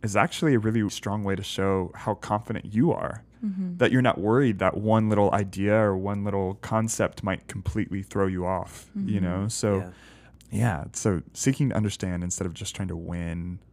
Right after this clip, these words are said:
Speaker 1: a conversation that m-, maybe isn't actually even a debate.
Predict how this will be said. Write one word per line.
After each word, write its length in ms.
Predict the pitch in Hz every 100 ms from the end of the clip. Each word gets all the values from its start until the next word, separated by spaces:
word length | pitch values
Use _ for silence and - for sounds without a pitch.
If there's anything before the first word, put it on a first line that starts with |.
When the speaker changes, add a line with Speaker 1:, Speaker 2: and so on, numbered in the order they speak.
| -
Speaker 1:
a 60 |
conversation 880 | - 107 90 90 85 87 101 104 107 - -
that 220 | 95 67 - -
m-, 140 | - - -
maybe 320 | 98 92 73
isn't 220 | 95 90
actually 420 | 87 - - 90 87
even 220 | - 87
a 60 | 85
debate. 380 | - - 90